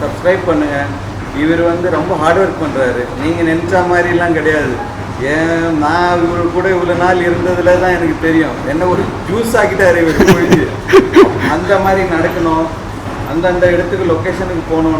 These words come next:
Speaker 1: நான் நின்னனாலும் அவர் வந்து சுத்தி சுத்தி போயிடுவாரு. போ-, போயிட்டு கண்டென்ட்டை ரெடி பண்ணி இவங்க எல்லாருக்கும் நான் காட்டணும், இந்த இடத்த காட்டணும், இந்த இடத்தோட யூஸ் என்னன்னு சொல்லி சொல்லணும்னு சொல்லிட்டு தான் இவரோட மெயின் டார்கெட்டு.
Speaker 2: ம்.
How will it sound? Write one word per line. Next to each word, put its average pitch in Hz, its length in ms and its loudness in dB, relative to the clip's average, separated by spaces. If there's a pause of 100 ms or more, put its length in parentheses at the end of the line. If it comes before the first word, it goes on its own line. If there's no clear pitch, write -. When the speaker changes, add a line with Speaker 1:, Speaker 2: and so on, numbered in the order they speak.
Speaker 1:
நான் 190 180 2
நின்னனாலும் 214 580 0
அவர் 208 280 0
வந்து 220 160 -4 (100)
சுத்தி 214 260 -6
சுத்தி 233 240 -4
போயிடுவாரு. 175 420 2 (140)
போ-, 175 160 -4 (100)
போயிட்டு 185 340 0 (160)
கண்டென்ட்டை 180 400 2 (120)
ரெடி 160 160 0 (100)
பண்ணி 165 280 2 (480)
இவங்க 170 200 0 (100)
எல்லாருக்கும் 175 420 2
நான் 147 200 -2
காட்டணும், 147 500 2 (200)
இந்த 147 120 0 (140)
இடத்த 185 180 -2 (140)
காட்டணும், 139 420 -2 (440)
இந்த 147 140 -2 (160)
இடத்தோட 180 300 0 (140)
யூஸ் 226 260 0
என்னன்னு 175 380 0
சொல்லி 156 180 2 (100)
சொல்லணும்னு 151 440 0
சொல்லிட்டு 143 260 -2
தான் 185 120 0
இவரோட 156 260 0 (180)
மெயின் 190 300 2
டார்கெட்டு. 151 460 2 (220)
Speaker 2:
ம். 135 120 4